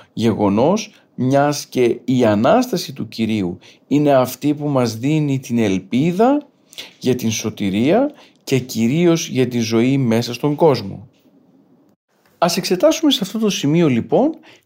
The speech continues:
τις τρεις πρώτες εβδομάδες κατά τις οποίες οι χριστιανοί προετοιμάζονται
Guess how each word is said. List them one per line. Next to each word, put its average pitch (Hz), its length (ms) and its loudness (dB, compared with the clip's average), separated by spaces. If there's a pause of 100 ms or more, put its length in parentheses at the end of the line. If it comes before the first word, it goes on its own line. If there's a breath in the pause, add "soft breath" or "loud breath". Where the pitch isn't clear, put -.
τις - 340 -4
τρεις 220 360 0
πρώτες - 680 0
εβδομάδες 104 1040 -2 (580 loud breath)
κατά 160 300 0
τις - 260 -6
οποίες 139 720 0
οι 120 80 -6
χριστιανοί 113 760 -2
προετοιμάζονται 107 1300 0